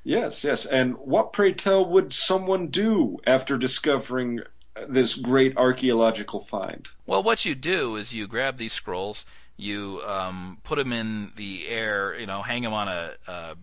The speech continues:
Speaker 2: tent pole for a couple weeks.
Speaker 1: Yep.
Speaker 2: And then when
Speaker 1: Yep.
Speaker 2: you make your way next into, um, Bethlehem, uh, you find a shoe cobbler <laughs> and sell the scrolls to him. The guy's apparently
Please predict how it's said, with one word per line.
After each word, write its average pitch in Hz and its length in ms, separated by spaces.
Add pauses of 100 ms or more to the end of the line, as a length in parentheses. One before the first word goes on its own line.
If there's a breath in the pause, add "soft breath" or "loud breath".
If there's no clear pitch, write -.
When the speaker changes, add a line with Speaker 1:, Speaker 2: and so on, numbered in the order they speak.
(100)
Speaker 2:
tent 117 300
pole 90 340
for - 160
a 90 40
couple 90 320
weeks. 87 340
Speaker 1:
Yep. 107 260 (280 soft breath)
Speaker 2:
And 98 160
then 113 160
when 117 100
Speaker 1:
Yep. 110 200
Speaker 2:
you 107 220
make 135 320
your 139 120
way 123 240
next 117 320
into, 101 720
um, 90 720
Bethlehem, 104 640 (180)
uh, 101 360
you 110 420
find 131 420
a 113 60
shoe 165 240
cobbler 104 520 (320)
<laughs> - 300
and - 120 (100)
sell - 260
the 156 120
scrolls 165 540
to 120 180
him. 82 160 (480 loud breath)
The 160 100
guy's 175 320
apparently 156 600